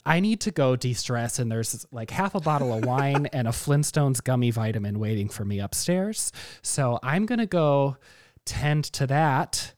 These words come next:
Speaker 1: need.
Speaker 2: Well, and I was gonna say, lucky you, you don't have to wait for the channel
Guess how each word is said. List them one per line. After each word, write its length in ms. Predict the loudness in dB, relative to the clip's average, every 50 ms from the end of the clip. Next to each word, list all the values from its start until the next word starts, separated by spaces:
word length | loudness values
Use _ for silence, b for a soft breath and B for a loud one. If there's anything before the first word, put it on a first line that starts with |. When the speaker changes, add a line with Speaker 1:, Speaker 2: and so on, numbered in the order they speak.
| _ _ _ _ _ _ _
Speaker 1:
need. 360 | -14 -6 -2 0 0 2 2 4
Speaker 2:
Well, 220 | 4 4 4 4 2
and 180 | 0 2 2 4
I 60 | 2
was 120 | 2 2 0
gonna 140 | -2 -2
say, 200 | -2 0 0 0
lucky 280 | 2 2 0 0 0 -4
you, 180 | -4 -2 -2 -2
you 180 | 0 0 2
don't 180 | 2 2 0 0
have 160 | -2 -2 -2
to 80 | -2 0
wait 200 | 0 0 0 -2
for 120 | -4 -4
the 100 | -4 -4
channel 1000 | -4 -4 -4 -2 0 0 0 0 0 0 2 2 2 2 0 -2 -4 -8 -14 -20